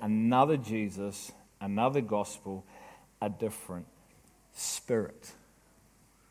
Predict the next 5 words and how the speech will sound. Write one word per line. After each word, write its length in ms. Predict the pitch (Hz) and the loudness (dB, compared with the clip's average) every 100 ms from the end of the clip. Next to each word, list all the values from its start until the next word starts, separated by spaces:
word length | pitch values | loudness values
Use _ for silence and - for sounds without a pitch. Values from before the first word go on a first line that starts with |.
| _ _ _ - - - - - - - - - - | _ _ _ -20 -20 -20 -20 -20 -20 -20 -20 -20 2
Did 140 | 160 | 6
I 120 | 180 | 8
say 240 | 170 - 160 | 6 6 6
we 160 | 147 | 6
don't 340 | 139 143 139 | 6 4 2